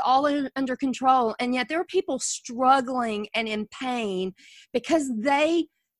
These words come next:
think that they're the only ones who aren't handling something right. And I say right, and I should say it right, that, or that they are the, that God just doesn't,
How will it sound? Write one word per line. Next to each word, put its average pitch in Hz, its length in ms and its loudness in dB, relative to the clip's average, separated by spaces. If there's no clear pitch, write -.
think 302 240 2
that 240 140 0
they're 277 180 6
the 269 140 -2
only 339 320 6
ones 330 640 6
who 277 160 4
aren't 247 200 2
handling 254 480 0
something 233 520 -2
right. 196 400 0
And 220 120 0
I 214 60 4
say 285 200 -2
right, 202 560 0
and 214 140 0
I 214 40 2
should 220 220 -10
say 226 200 0
it - 140 -4
right, 185 640 0
that, 226 200 -2
or 262 140 6
that 240 200 2
they 294 160 4
are 339 120 6
the, 294 260 2
that 233 260 -2
God 262 360 4
just 233 260 -2
doesn't, 262 400 4